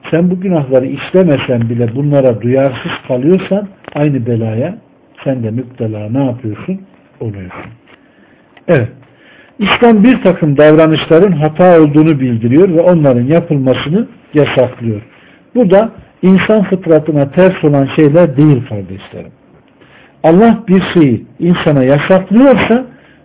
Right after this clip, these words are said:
bu muhakkak onun nesine? Hayrına olan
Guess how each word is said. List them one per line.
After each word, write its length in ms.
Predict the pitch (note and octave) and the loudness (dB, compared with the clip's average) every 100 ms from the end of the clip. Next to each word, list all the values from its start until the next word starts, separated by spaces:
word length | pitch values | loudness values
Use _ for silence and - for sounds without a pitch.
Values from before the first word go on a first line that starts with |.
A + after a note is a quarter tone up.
| _ - | _ -2
bu 120 | E3+ | 0
muhakkak 880 | D3+ B2 F3 C#4 A#3+ - E3+ C3+ - | 0 2 2 4 2 0 -2 -2 0
onun 300 | E3 F3 D#3+ | 2 2 4
nesine? 480 | G3+ A3 G3 G3 C4 - _ _ _ _ _ | 2 4 2 2 0 -8 _ _ _ _ _
Hayrına 420 | A#2+ A#2+ C3 G#3 | -4 0 2 4
olan 240 | D#4 C4+ | 4 4